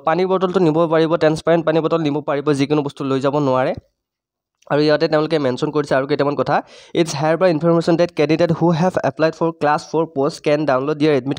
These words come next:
card for the written examination by logging into the website of Government of Assam।" আপোনালোকে এডমিট কাৰ্ডসমূহ দুটা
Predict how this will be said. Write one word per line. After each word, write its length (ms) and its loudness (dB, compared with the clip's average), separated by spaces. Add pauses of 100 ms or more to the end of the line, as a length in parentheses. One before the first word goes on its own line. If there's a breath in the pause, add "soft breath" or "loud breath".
card 220 0
for 180 0
the 120 2
written 320 -2
examination 420 0
by 80 2 (460 loud breath)
logging 280 0
into 180 -2
the 140 2
website 300 0
of 40 0 (100)
Government 340 0
of 100 -6
Assam।" 240 -2
আপোনালোকে 340 -4
এডমিট 220 -2
কাৰ্ডসমূহ 300 -2
দুটা 200 -2